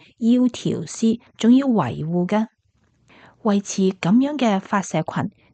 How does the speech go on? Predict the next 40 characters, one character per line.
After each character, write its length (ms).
正 200
常 280
運 240
作 360
所 280
需 260
要 80
嘅 140
費 260
用， 260
冇 160
一 80
分 360
錢 280
嚟 260
自 200
任 300
何 320
政 280
府。 320
呢 140
啲 260
都 140
係 260
希 220
望 240
之 120
聲 280
嘅 320
志 160
願 200
者 160
從 200
佢 120
哋 160
自 180
己 20
嘅 300
工 240
資 280